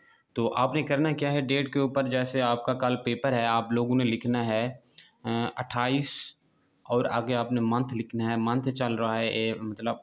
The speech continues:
आठवां महीना चल रहा है अगस्त का, तो आपने ज़ीरो एट लिखना है, ठीक है। आपने अट्ठाईस लिख के ज़ीरो एट लिख के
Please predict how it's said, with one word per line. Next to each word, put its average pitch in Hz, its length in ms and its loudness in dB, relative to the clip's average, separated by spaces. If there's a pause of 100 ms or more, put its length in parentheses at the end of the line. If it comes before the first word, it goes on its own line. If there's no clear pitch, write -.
आठवां 120 340 -2
महीना 113 240 -2
चल 104 200 -2
रहा 110 140 -2
है 107 60 -2
अगस्त 107 400 -4
का, 104 100 0 (420)
तो 127 80 0
आपने 131 220 0
ज़ीरो 127 340 2
एट 123 160 2
लिखना 98 320 -4
है, 90 180 -10 (340)
ठीक 117 200 -4
है। 104 120 -2 (420)
आपने 135 320 0
अट्ठाईस 127 500 -2
लिख 123 220 0
के 135 120 2
ज़ीरो 123 360 2
एट 120 220 2
लिख 117 260 0
के 127 100 0